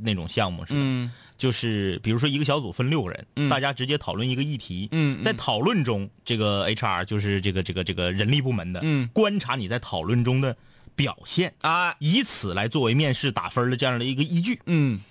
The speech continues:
Speaker 1: 你这个你得分面试啥单位。
Speaker 2: 对。
Speaker 1: 你这啥也不告诉俺们，你就直接问，很难给你解答。
Speaker 2: 首先吧，我觉得你要充分体现出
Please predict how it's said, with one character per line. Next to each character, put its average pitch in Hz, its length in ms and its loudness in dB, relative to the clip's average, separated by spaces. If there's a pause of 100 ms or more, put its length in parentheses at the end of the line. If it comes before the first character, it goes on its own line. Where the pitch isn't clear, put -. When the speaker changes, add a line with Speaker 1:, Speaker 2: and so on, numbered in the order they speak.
(480)
Speaker 1:
你 196 240 6
这 359 240 2
个 285 100 -2
你 320 120 -2
得 277 80 -6
分 277 220 -2
面 330 260 0
试 - 160 -2
啥 226 160 0
单 262 240 0
位。 294 440 0
Speaker 2:
对。 165 340 0
Speaker 1:
你 185 220 4
这 320 140 2
啥 311 260 2
也 339 60 2
不 285 80 -4
告 359 140 4
诉 277 60 2
俺 156 120 0
们， 170 160 2
你 165 60 4
就 277 100 2
直 247 140 -4
接 294 120 2
问， 294 280 2 (120)
很 - 280 -2
难 208 160 0
给 294 80 0
你 208 100 4
解 147 140 0
答。 - 160 -8
Speaker 2:
首 156 200 0
先 233 240 0
吧， 202 160 2
我 98 160 -2
觉 110 160 -2
得 208 120 2
你 135 120 0
要 180 380 4
充 208 200 0
分 226 120 4
体 113 180 -2
现 165 160 4
出 175 320 2